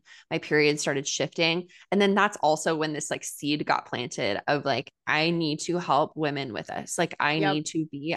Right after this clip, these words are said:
Speaker 1: out there talking to women because this has changed my whole life. Um,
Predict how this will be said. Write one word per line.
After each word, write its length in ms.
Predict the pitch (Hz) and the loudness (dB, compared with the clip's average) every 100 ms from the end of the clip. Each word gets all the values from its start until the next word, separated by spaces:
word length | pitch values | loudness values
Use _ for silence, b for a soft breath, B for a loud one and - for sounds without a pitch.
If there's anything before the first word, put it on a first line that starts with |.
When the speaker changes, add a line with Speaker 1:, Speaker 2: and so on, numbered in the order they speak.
| - | 0
Speaker 1:
out 260 | 139 156 | 2 2
there 260 | 208 220 240 | 4 4 2
talking 400 | 220 147 151 170 | 0 -2 0 -4
to 80 | - | -4
women 300 | 147 156 190 | -4 -2 0
because 360 | 196 180 160 - | -2 -2 -2 0
this 220 | 165 170 | 0 0
has 180 | 180 175 | -2 -2
changed 340 | 165 147 151 | -4 -6 -4
my 160 | 143 170 | -6 -8
whole 400 | - - 151 147 | -10 2 4 6
life. 500 | - - 180 285 - - b b b _ - | 4 2 2 0 -4 -18 b b b _ 2
Um, 420 | 170 160 160 160 | 4 4 2 -2